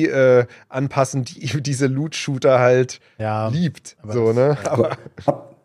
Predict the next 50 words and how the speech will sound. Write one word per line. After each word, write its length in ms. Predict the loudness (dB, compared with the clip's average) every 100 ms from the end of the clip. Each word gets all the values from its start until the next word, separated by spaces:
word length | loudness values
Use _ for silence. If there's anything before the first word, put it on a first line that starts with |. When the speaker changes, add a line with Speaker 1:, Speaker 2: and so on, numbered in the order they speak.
| _
Speaker 2:
Glaub 140 | 2 2
Speaker 3:
ihr 60 |
Speaker 2:
ich, 60 | 4
ist 80 | 2
eine 40 | 2
Speaker 3:
generell 180 | 2 2
das 120 | 0
Speaker 2:
gute 100 | -2
Speaker 3:
Gef-, 40 | -4
Speaker 2:
Idee. 60 | -8 -18 _ _ _ -8
Speaker 3:
das 100 | -4
Speaker 2:
Ja. 60 | -4
Speaker 3:
Gefühl, 240 | -2 0
dass 160 | 0 0
sich 100 | -2
das 180 | -2 -2
so 80 | 0
ein 60 |
bisschen 280 | 0 0 0
durchzieht? 560 | 0 0 -4 -2 -2 -4 -20 -12 -2
Weil, 160 | 2
äh, 100 | 2 2
ich 120 | -2
hab 80 | -2
ein 80 |
gutes 180 | -2 -2
Beispiel 340 | 0 0 0 -4
dafür, 240 | 0 2
und 100 | 2
zwar 140 | 0 -4
Kafbast. 720 | -2 -4 -4 -4 -4 -4 -14 -20 _ _ _ _ _ -4
Ähm, 320 | -2 0 0 -2
das 160 | -4
ist, 200 | -4 -2
äh, 260 | 2 2 0
so 140 | 0
ein, 80 | 0
ja, 160 | 0 0
so 120 | 0
ein, 260 | 0 -4 -6
also 240 | -4 -4 -4
vom 180 | -6 -6
Trailer 460 | -2 0 2 0
her 240 | 0 0 0
würde 100 | 0
ich 60 | 0
sagen, 180 | 0 0
so 80 |
ein 60 | -2
Extraction, 1120 | -2 -6 -4 -2 -2 -8 -4 -4 -2 -4 -6